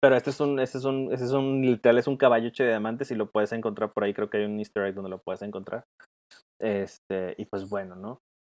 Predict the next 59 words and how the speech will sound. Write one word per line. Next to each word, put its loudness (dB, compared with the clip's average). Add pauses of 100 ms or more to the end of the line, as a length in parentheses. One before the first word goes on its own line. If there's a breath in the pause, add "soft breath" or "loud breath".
Em, 4 (420)
como, 10
como 4
dato 8
interesante 4
de 8
este 0
personaje, 0
este, -2
la 6
máscara 6
que 2
tiene 2
de 4
su -4
propia 0
cara 8
no 4
es, 0
o -6
sea, -4
no -2
es -8
por -2
narcisismo, -4
es -2
porque, -2 (500)
eh, 2
en 0
uno 2
de 4
los, 4
de 0
los -2
juegos 4
por 4
ahí, 4
la 0
historia 0
princi-, -4
digo, 2
la 0
historia 2
del 0
principio -2
te -2
dice -4
que 0
él -2
tiene -4
una -6
cicatriz -4
que -6
le 0
hizo -6
la -2
protagonista -2
del 4
juego 0